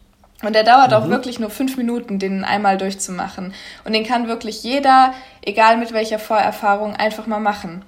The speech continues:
Speaker 1: Äh, und das bedarf auch nicht viel kognitiver Fähigkeiten, sich das zu merken, weil es ist irgendwie so intuitiv, dass man mit der Einatmung diese Bewegung eher macht und mit der Ausatmung eher diese Bewegung. Und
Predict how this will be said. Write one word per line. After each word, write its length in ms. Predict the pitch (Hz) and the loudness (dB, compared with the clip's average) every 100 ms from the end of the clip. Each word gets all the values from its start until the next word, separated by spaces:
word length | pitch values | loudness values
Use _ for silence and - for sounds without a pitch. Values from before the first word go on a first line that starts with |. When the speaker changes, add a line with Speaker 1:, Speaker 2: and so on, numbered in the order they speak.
| - - - _ _ _ - | -20 -20 -20 _ _ _ -4
Speaker 1:
Äh, 380 | 196 196 190 - | 4 6 6 2
und 180 | 208 196 | -2 -2
das 360 | 214 - - _ _ | -2 -2 -6 _ _
bedarf 380 | 226 220 247 285 | 0 6 6 6
auch 200 | - 233 | 2 2
nicht 240 | 247 254 - | -2 -8 -8
viel 300 | - 254 247 | -6 -4 -4
kognitiver 680 | 269 254 247 240 247 233 226 | -4 -4 -6 -6 -4 0 0
Fähigkeiten, 640 | 254 247 247 226 208 214 | -2 -6 -4 0 0 -2
sich 180 | 220 220 | -8 -8
das 160 | 202 | -6
zu 140 | - 214 | -4 -2
merken, 640 | 208 220 233 202 185 185 | 2 2 0 -4 -6 -2
weil 480 | 196 190 190 190 180 - - | 2 6 6 4 2 -6 -10
es 120 | 214 202 | -8 -6
ist 140 | 226 | -4
irgendwie 260 | 220 220 226 | -4 -4 -6
so 160 | 208 | -6
intuitiv, 1080 | 226 233 226 - 226 214 - - 247 269 262 - | -4 -6 -6 -6 -6 -6 -8 -6 -4 -4 -6 -6
dass 200 | 214 220 | -6 -2
man 200 | 214 214 | -2 -2
mit 120 | 208 | 0
der 140 | 196 | 2
Einatmung 580 | 208 226 - 214 214 214 | 2 0 0 0 -2 -8
diese 200 | 240 240 | -8 -8
Bewegung 440 | 240 226 240 226 | -8 -8 -6 -6
eher 300 | - 214 233 220 | -4 -2 0 2
macht 260 | 214 214 | -2 -2
und 80 | 208 | -8
mit 80 | 202 | -4
der 140 | 196 | -2
Ausatmung 480 | - 196 - - 196 | 0 -2 -4 -4 -6
eher 200 | 190 190 | -4 -4
diese 260 | 196 202 180 | -4 -6 -8
Bewegung. 480 | 175 170 170 175 190 - - - - - _ - | -8 -8 -8 -10 -12 -18 -20 -20 -20 -20 _ 0
Und 460 | 196 208 208 196 | 4 4 2 -6